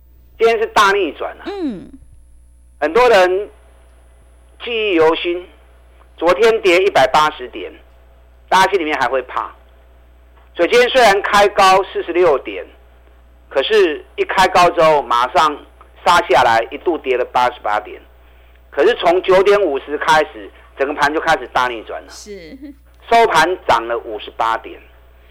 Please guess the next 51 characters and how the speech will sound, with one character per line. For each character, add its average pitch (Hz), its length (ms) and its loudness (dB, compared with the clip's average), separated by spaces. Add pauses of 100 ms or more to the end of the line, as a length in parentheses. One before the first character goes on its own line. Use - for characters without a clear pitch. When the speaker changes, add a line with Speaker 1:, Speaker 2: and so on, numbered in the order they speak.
(260)
Speaker 1:
今 254 100 2
天 262 100 4
不 226 80 -2
是 220 120 -4
台 196 160 -2
北 214 120 4
股 156 140 -6
市 175 140 -6
大 170 140 2
逆 147 140 -4
转 110 220 -8
啊， 82 80 -18 (840)
今 226 80 2
天 233 320 2 (540)
雅 175 220 4
股 180 120 -2
的 151 80 0
部 180 200 0
分， 156 320 4 (100)
南 147 180 0 (140)
韩、 151 180 2 (160)
日 170 300 -8
本， 95 160 -4 (460)
日 262 200 -2
本 185 300 2
早 143 200 4
盘 143 240 -2
开 185 240 0
盘 156 160 -2
的 139 100 -4
时 143 80 -2
候 139 120 2
跌 123 180 -4
了 127 80 -4 (100)
四 151 80 -12
百 95 160 -6
多 101 180 -10
点， 92 220 -14 (800)
那 127 280 2
尾 151 200 4
盘、 156 340 2 (920)
收 233 100 4
盘 175 220 2
前 165 120 2 (100)
一 151 100 -10
度 185 200 2 (120)
涨 117 160 0
了 117 80 -6
两 117 180 0
百 113 220 0
点， - 200 -14